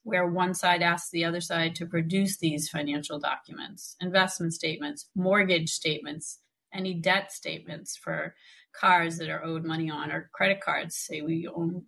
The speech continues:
we have a joint debt through a credit card company. That'll be basically subpoenaed, and the other side will be forced to produce them.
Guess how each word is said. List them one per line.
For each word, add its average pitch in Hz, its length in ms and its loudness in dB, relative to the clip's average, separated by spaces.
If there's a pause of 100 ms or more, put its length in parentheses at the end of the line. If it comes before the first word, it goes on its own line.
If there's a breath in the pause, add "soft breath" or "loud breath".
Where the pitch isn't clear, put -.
we 165 80 -2
have 175 180 -2
a 170 60 -4
joint 180 400 -2
debt 170 240 2 (120)
through 165 120 -12
a - 20 -14
credit 175 300 0
card - 240 -4
company. - 480 -10 (680)
That'll 202 260 4
be 190 300 -4 (260)
basically 185 380 0
subpoenaed, 170 680 4
and 170 120 2
the 170 120 6
other 170 140 2
side 175 200 4
will 170 120 2
be 165 140 4
forced 170 420 2
to 170 80 -2
produce 165 420 2
them. 147 300 -8